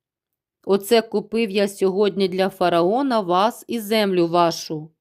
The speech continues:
Ось вам насіння, і засійте землю. А настануть жнива,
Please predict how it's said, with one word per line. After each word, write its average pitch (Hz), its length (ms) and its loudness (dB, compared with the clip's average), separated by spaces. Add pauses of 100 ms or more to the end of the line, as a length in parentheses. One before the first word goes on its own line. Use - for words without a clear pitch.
(380)
Ось 214 320 0
вам 196 180 0
насіння, 190 840 -2 (240)
і 202 140 -4
засійте 202 680 -2
землю. 180 640 -2 (680)
А 180 140 -2
настануть 202 580 0
жнива, 180 640 -2